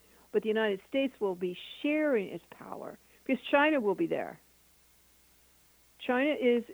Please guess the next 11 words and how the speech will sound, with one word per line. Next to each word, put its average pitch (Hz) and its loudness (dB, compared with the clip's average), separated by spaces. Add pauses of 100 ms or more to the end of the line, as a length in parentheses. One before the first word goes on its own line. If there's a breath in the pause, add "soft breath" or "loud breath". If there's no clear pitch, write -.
(120)
is 214 8 (260)
the 202 2
rising 233 2 (140)
star, 185 2 (560 soft breath)
and 202 -2 (460)
China 262 0 (100)
is 214 4 (420)
going 233 2
to 254 -4
be 247 2
a 220 4